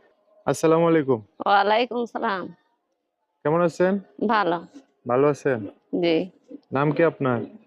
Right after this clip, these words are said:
Speaker 2: রেশমি।
Speaker 1: রেশমি?
Speaker 2: জি।
Speaker 1: পরিবারে কে কে আছে?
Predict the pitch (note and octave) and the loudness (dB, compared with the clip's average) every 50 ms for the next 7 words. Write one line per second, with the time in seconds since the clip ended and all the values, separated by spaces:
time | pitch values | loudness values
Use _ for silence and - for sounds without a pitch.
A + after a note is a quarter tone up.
0 | _ _ _ - - _ - G#3 G3+ G#3 A#3 - - A3+ G#3 G3+ F#3 - _ _ | _ _ _ -20 -20 _ -2 0 2 2 2 2 0 0 0 -2 -4 -10 _ _
1 | - - - _ _ A#2 B2 C3 - - - D#3+ D#3+ D3 B2+ A#2 A2 - _ _ | -20 -20 -20 _ _ -2 -2 -2 -2 -2 0 2 2 2 2 0 -2 -8 _ _
2 | - - F3+ F3 F3 F3 F3 - - _ _ _ _ _ _ _ _ _ _ _ | -4 0 0 2 0 0 -2 -6 -14 _ _ _ _ _ _ _ _ _ _ _
3 | _ _ - D3+ D#3 E3+ F3 F3+ F3 E3+ E3 E3+ D3+ D3+ D#3+ D3 B2+ - - B2+ | _ _ 2 4 4 6 6 4 4 4 2 0 2 2 0 0 0 0 -2 -2